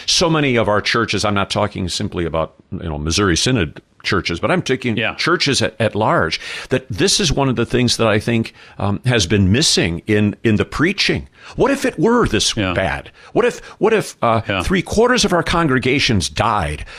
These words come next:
Speaker 1: What if we had to face the things that Paul Gerhardt did, uh, in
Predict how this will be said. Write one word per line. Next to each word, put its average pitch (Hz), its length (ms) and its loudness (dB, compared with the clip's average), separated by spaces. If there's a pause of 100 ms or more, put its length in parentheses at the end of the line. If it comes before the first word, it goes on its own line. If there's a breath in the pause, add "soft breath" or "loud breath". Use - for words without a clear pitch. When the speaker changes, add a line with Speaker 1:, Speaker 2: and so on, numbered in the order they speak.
(140 loud breath)
Speaker 1:
What 208 140 0
if 240 140 -2
we 180 120 4
had 151 160 2
to 123 80 0
face 156 340 0
the 123 100 0
things 135 280 0
that - 180 -4
Paul 143 280 0
Gerhardt 90 680 0
did, 85 360 -2 (260 loud breath)
uh, 104 240 0
in 107 200 2